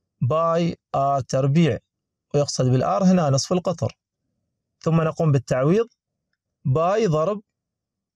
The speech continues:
نصف القطر آر صفر فاصلة أربعة، وأقوم بتحويلها إلى وحدة المتر،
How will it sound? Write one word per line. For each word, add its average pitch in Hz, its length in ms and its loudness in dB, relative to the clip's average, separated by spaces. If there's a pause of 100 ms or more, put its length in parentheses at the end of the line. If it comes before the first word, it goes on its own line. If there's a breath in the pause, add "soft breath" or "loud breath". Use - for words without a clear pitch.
(140)
نصف 170 240 2
القطر 170 480 -2 (180)
آر 117 180 -6 (220)
صفر 156 380 -2
فاصلة 135 400 -2
أربعة، 190 540 0 (600)
وأقوم 147 280 0
بتحويلها 135 580 2
إلى 123 220 2
وحدة 120 300 2
المتر، 160 420 2